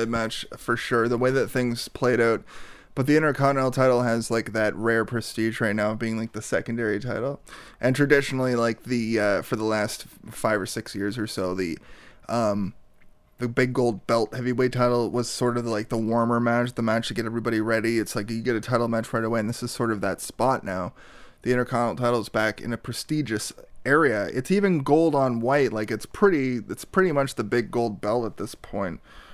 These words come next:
Um, it's interesting to note, though,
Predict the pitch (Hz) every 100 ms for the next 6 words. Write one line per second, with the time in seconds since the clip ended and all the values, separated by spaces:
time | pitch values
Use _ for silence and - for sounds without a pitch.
0 | - - - 117 120 113 113 117 - -
1 | - - 127 147 156 147 139 135 123 127
2 | 127 143 - 113 104 104